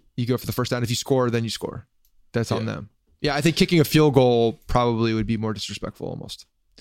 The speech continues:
Speaker 2: I agree.
Speaker 1: Unless you're, like, running a play action <laughs> or, or you're, you know, you're, you're, uh, d-, running a flea flicker
Speaker 2: So the, the
Speaker 1: and
Speaker 2: thing
Speaker 1: scoring
Speaker 2: is,
Speaker 1: on
Speaker 2: like,
Speaker 1: a play like that, then that's,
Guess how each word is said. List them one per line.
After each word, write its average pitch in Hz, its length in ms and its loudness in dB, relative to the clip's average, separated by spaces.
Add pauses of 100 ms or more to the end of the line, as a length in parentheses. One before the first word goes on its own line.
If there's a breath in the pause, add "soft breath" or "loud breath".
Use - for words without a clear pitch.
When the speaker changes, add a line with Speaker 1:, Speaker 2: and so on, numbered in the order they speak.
(120)
Speaker 2:
I 101 80 -4
agree. - 220 -4
Speaker 1:
Unless 147 340 6
you're, 151 140 6
like, 127 260 2
running 131 300 6
a 120 60 4
play 127 240 4
action 117 500 -2 (260 loud breath)
<laughs> - 500 -4
or, 131 280 4
or 131 180 4
you're, 123 240 4
you 131 120 2
know, 113 200 -2 (440 soft breath)
you're, 120 340 4
you're, 117 320 2
uh, 113 240 -2 (220)
d-, 139 140 -2 (380)
running 131 220 2
a 117 40 2
flea 139 240 4
flicker 117 460 -2 (1080 loud breath)
Speaker 2:
So 214 240 4
the, 196 260 6
the 185 160 6
Speaker 1:
and 131 100 2
Speaker 2:
thing 226 200 6
Speaker 1:
scoring 151 80 4
Speaker 2:
is, 131 160 4
Speaker 1:
on 135 80 4
Speaker 2:
like, 120 100 0
Speaker 1:
a - 20 -4
play 123 120 6
like 110 200 0
that, 104 260 -2
then 120 200 0
that's, - 480 0